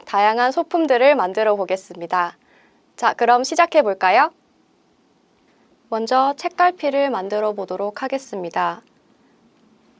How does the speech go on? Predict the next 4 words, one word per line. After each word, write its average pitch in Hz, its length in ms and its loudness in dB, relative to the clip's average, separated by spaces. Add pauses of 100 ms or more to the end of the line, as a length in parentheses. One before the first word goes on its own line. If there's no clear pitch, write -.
(400)
주로 269 300 2
사용되는 247 840 2 (120)
재료는 196 640 -2 (180)
이쑤시개, 247 800 -2